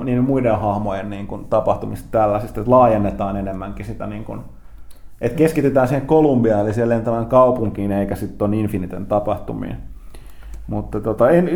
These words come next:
mut tää on nimenomaan, mä en, Bi-, Bioshock Infiniten, aina mitä mä voisin sanoa, että jos piti sit pelistä, niin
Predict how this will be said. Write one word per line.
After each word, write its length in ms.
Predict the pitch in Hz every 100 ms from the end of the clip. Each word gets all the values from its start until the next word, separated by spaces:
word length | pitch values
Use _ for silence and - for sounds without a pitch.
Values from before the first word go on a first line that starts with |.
| 180 170 - 151
mut 360 | 175 170 -
tää 140 | 165 165
on 60 |
nimenomaan, 380 | 147 135 123 123
mä 180 | 156 147
en, 160 | 135 135 151
Bi-, 420 | 170 - 202 190
Bioshock 260 | 190 160 165
Infiniten, 580 | 160 147 123 120 117 117 - - - -
aina 160 | 160 247
mitä 140 | 240
mä 40 | 165
voisin 180 | 151 147
sanoa, 380 | 160 151 123
että 180 | 107 120
jos 340 | 131 - - -
piti 260 | 156 147 104
sit 220 | - -
pelistä, 440 | 104 98 - - - -
niin 360 | 113 110 107